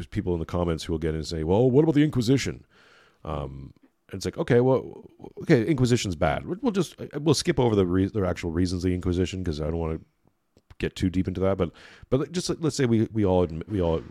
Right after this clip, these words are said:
can, can agree, Inquisition net negative, right? We still have to describe,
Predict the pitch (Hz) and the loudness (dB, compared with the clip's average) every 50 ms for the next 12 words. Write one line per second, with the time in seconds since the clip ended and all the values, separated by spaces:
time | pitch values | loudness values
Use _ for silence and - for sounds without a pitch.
0 | - - 87 95 85 82 - 92 - - 95 90 82 80 82 76 71 80 104 104 | -16 -10 -8 -8 -8 -8 -10 -12 -6 -4 -4 -2 0 0 -2 -2 -2 -2 0 0
1 | 113 104 95 101 - - 95 90 90 87 87 90 98 107 107 - 98 90 80 71 | 2 4 4 2 2 0 -6 -6 -8 -8 -8 -2 0 0 0 0 -2 -6 -6 -6
2 | 65 - - - - - _ - 85 87 101 - - - - - - - - - | -8 -10 -12 -14 -16 -20 _ -2 2 2 2 2 0 -6 -18 -20 -20 -20 -20 -20
3 | - _ _ _ _ _ _ _ _ _ _ _ - - _ _ _ _ _ _ | -20 _ _ _ _ _ _ _ _ _ _ _ -18 -18 _ _ _ _ _ _
4 | 92 120 156 190 175 156 139 - - 156 143 - 135 113 107 - 131 135 120 113 | -20 -20 -12 0 2 2 4 4 4 2 2 2 0 -2 -2 0 4 6 6 6
5 | 104 - | 6 2